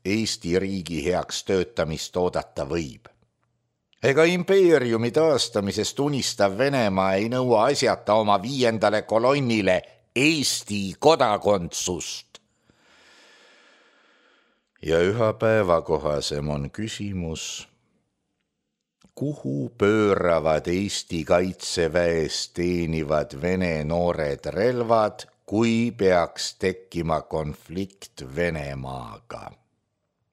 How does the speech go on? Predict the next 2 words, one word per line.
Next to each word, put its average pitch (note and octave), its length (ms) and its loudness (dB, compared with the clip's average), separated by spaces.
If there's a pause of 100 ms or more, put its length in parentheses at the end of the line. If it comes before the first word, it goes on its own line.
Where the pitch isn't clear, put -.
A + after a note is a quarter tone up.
(920)
Ütlus, G2+ 800 -8 (600)
"Veri G2 600 0